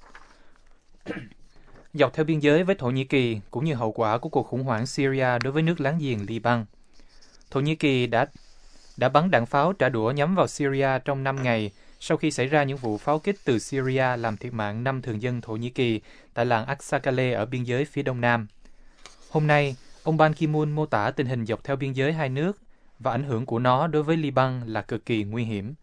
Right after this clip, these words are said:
Tổng thư ký Liên Hiệp Quốc cũng tỏ ra hết sức quan ngại về luồng vũ khí tiếp tục đổ vào cho chính phủ Syria và phe đối lập. Ông lặp lại lời kêu gọi tìm một giải pháp chính trị mà theo ông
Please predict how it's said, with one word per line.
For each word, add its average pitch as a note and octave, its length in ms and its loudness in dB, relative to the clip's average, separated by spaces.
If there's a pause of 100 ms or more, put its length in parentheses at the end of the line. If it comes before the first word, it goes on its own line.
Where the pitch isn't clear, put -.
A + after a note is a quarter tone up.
(840)
Tổng D3+ 140 4
thư E3+ 100 0
ký E3 200 4
Liên F3 160 0
Hiệp C3 160 -4
Quốc F#3+ 280 0
cũng A#2 160 -4
tỏ A#2 160 4
ra C#3 120 4
hết D#3+ 160 0
sức G#3+ 200 -4
quan D3 240 0
ngại G#2+ 260 0
về A#2 120 -2
luồng A2 180 -2
vũ G#2+ 140 -4
khí D#3 380 -4
tiếp G3+ 160 -2
tục C3+ 160 -4
đổ A2 140 -4
vào B2 280 0
cho B2 140 -8
chính D3+ 140 -6
phủ G#2 240 -8
Syria B2+ 460 0 (380)
và A2+ 180 -2
phe B2 160 -2
đối B2 140 -2
lập. A#2 160 -2 (840)
Ông E3 160 2
lặp B2+ 160 0
lại A2 240 0
lời B2+ 180 2
kêu D3+ 140 -2
gọi A2+ 260 0
tìm A#2+ 260 -2
một A#2+ 140 -12
giải A#2 120 -2
pháp - 220 -2
chính F#3 140 0
trị A2+ 260 0
mà A#2+ 160 -2
theo B2+ 180 -4
ông C3+ 260 2